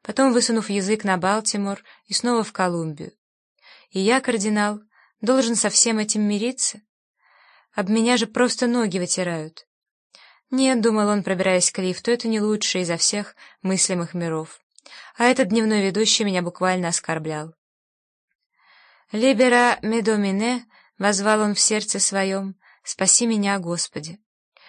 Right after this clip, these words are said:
«Почему он меня не слушает?», думал Хармс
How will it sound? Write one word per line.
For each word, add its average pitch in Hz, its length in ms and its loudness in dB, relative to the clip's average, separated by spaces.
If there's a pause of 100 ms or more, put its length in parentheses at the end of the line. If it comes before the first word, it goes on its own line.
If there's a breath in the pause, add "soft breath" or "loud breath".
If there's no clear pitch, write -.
(260 loud breath)
«Почему 233 460 -2
он 214 160 0
меня 214 260 0
не 208 100 0
слушает?», 196 600 -4
думал 175 300 -4
Хармс 202 520 -4